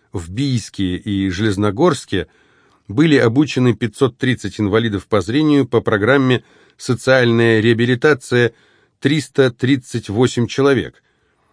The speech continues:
В Железногорске проведено девятнадцать социально значимых мероприятий, в Р Ш П С П вос подготовлено шестьдесят семь собак-проводников,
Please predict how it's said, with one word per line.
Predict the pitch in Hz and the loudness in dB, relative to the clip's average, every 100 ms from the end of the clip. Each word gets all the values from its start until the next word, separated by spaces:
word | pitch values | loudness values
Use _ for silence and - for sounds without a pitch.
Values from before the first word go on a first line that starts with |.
| _ _ _ - | _ _ _ -10
В | 101 | -2
Железногорске | 120 135 123 120 127 120 - 123 | 2 2 2 0 2 0 -2 -4
проведено | 120 120 110 123 120 | 0 -2 0 2 2
девятнадцать | 104 123 127 127 110 87 | 0 -4 0 -2 -2 -10
социально | - 92 107 95 95 | -12 -2 -2 0 -2
значимых | 95 95 - 92 - | -2 -4 -4 -6 -2
мероприятий, | 101 92 92 92 101 104 147 147 _ _ _ - | -4 -4 -6 -4 -2 -2 -4 -8 _ _ _ -12
в | 101 123 | -2 0
Р | 117 | 0
Ш | - 120 110 | 0 0 0
П | - 113 110 | 0 2 2
С | - | -2
П | - 110 | -2 -2
вос | 95 117 107 - _ _ | 0 0 -2 -6 _ _
подготовлено | - 113 113 104 113 107 104 | -4 -2 -2 -2 -2 0 0
шестьдесят | - 104 104 - 104 | -2 -6 -6 -4 -4
семь | - 120 110 | -2 -2 0
собак-проводников, | 95 107 98 98 - 90 87 95 - 143 147 | 0 -4 -2 -4 -4 -6 -4 -6 0 2 2